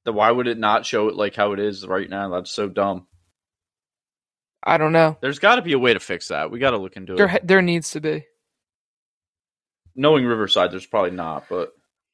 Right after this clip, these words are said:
Speaker 2: Yeah, we'll see.
Speaker 1: Oh, second and third with two outs, dude. If we fucking win this game, I'm gonna be World Series back on type of Yankees fan for the night. We still have, dude, we have a doubleheader today. This game started at three o'clock. The second game was supposed to start half an hour ago.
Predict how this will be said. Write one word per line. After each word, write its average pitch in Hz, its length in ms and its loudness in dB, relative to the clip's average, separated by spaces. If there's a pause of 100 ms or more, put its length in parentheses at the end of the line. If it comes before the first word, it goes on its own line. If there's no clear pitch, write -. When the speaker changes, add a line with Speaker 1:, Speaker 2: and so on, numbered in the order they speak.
(360)
Speaker 2:
Yeah, 175 180 6
we'll 170 120 6
see. 170 320 0 (360)
Speaker 1:
Oh, 190 460 6
second 196 380 2
and 214 120 4
third 196 280 4
with 160 140 -4
two 196 220 0
outs, 170 380 4
dude. 139 400 -4 (180)
If 139 160 -2
we 202 140 -4
fucking 196 400 0
win 151 140 -4
this 131 160 -6
game, 113 280 -2
I'm 107 100 -6
gonna 110 180 -4
be 98 420 -6
World 107 340 0
Series 104 280 0
back 95 320 2
on 92 200 -2
type 95 220 -6
of 82 100 -12
Yankees 90 340 -8
fan 90 220 -8
for 92 100 -14
the 90 100 -10
night. 87 260 -8 (760)
We 277 120 2
still - 160 4
have, 147 200 4 (160)
dude, 202 180 4
we 196 100 6
have 233 160 6
a 165 40 0
doubleheader 139 540 4
today. 190 240 2
This 170 140 -2
game 185 160 -2
started 156 280 4
at - 140 2
three 131 160 0
o'clock. 113 400 4
The 98 80 -8
second 127 320 0
game 139 140 2
was 123 100 -2
supposed - 260 0
to - 60 -10
start - 380 0
half 107 260 -2
an 107 60 -6
hour 98 240 0
ago. 82 280 -6